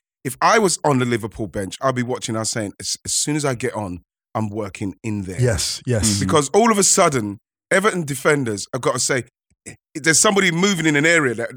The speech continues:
Speaker 1: that there wasn't no one there before."
Speaker 2: Yes, they're not
Speaker 1: And
Speaker 2: familiar.
Speaker 1: so someone, who, who's, yeah, who's taking it? Who's, is he come to you? Is he, and then bam, you know what I mean? It's chaos, it's chaotic. They're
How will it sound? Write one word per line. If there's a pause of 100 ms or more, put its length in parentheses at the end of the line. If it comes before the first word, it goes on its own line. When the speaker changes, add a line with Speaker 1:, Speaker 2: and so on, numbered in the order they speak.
(120)
Speaker 1:
that
there
wasn't
no
one
there
before."
Speaker 2:
Yes,
they're
not
Speaker 1:
And
Speaker 2:
familiar.
Speaker 1:
so
someone,
who,
who's, (400)
yeah,
who's
taking
it?
Who's, (340)
is
he
come
to
you?
Is
he, (120)
and
then
bam,
you
know
what
I
mean?
It's
chaos,
it's
chaotic.
They're